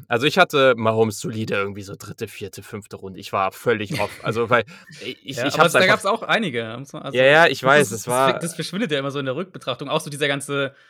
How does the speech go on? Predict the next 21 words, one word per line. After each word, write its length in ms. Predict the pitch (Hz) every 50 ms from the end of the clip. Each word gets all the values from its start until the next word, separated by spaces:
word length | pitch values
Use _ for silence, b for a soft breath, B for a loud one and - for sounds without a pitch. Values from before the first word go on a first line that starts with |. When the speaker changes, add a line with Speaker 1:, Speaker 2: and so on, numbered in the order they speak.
| b b b b b b b b _ -
Speaker 2:
„Haha, 320 | 143 135 147 151 151 147
die 120 | 139 147
Bears, 360 | 123 143 143 147 147 135 - -
Trubisky“, 540 | - 131 120 175 220 220 - 160 151 160
aber 160 | 127 131 135 131
halt 180 | 135 147 147
richtig 280 | - 202 196 - 190 160
viele 200 | - 190 185 175
Leute 240 | 170 165 165 156 139
hatten 200 | 180 - - 233
Trubisky 480 | - 151 120 131 127 - - 135 127
als 180 | 123 120 - -
Quarterback 400 | - 127 120 120 107 117 110 -
eins 300 | 120 117 113 107 - -
damals 360 | - 113 110 113 110 107 -
vor 120 | - 123 120
dem 20 | 143
Speaker 1:
Ja, 80 | 170
ja, 160 | 220 277 311
Speaker 2:
Draft. 0 |
Speaker 1:
genau. 320 | 269 262 262 302 269 165